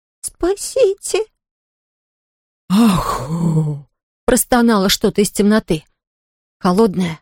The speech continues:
воняющее плесенью дыхание коснулось лица, и чьи-то ледяные пальцы схватили Тома за шею. "Отстань!"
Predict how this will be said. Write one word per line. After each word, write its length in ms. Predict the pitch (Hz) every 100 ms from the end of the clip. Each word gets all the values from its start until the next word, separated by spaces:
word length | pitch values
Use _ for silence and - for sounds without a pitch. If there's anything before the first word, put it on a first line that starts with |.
| -
воняющее 640 | 180 208 220 226 196 202
плесенью 420 | 208 247 - 190 185
дыхание 460 | 214 269 220 175
коснулось 420 | - 208 214 175
лица, 380 | 190 196 - 160 _ _ _ _ -
и 60 |
чьи-то 300 | - 233 233
ледяные 380 | 220 233 220 240
пальцы 360 | - 269 202 208
схватили 400 | - 240 247 208
Тома 300 | 277 214 208
за 120 | 247
шею. 380 | - 254 190 180 _ _ _ _ _ _ _ _ -
"Отстань!" 1500 | 320 320 - - _ - 539 403 415 415 403 392 392 381